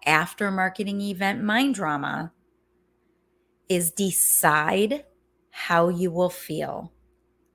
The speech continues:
No matter if your event gets the goal, hits the goal that you had set for it, or if it doesn't. It's really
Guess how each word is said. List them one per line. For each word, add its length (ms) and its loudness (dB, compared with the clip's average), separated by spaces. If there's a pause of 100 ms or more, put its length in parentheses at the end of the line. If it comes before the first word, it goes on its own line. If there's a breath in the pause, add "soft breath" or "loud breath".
(720)
No 220 2
matter 640 2 (580)
if 240 -8
your 180 0
event 540 0 (560)
gets 340 2
the 140 -4
goal, 640 0
hits 340 0
the 100 0
goal 300 2
that 160 -2
you 480 -2 (160)
had 240 -2
set 320 2
for 240 2
it, 180 -2 (340)
or 220 4
if 180 -4
it 120 -4
doesn't. 500 -6 (1200 soft breath)
It's 160 -20
really 500 4